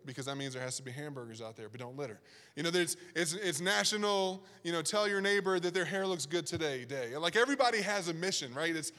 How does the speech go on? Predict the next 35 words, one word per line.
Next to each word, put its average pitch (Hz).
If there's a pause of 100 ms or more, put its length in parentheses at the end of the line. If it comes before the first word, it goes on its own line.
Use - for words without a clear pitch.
(120)
all 214
over 190
the 185
place. 180
Some 208
of 196
them 180
amazing, 190 (240)
some 202
of 202
them 190
just 156
straight 196
up 165
ridiculous. 151 (360)
But 180
nonetheless, 196
we 175
can 170
see 214
in 175
our 151
world 160
there 156
is 151
something 185
happening 156 (640)
where 175
there 185
is 170
a 156
hunger 208
inside 190
of 160
humanity 160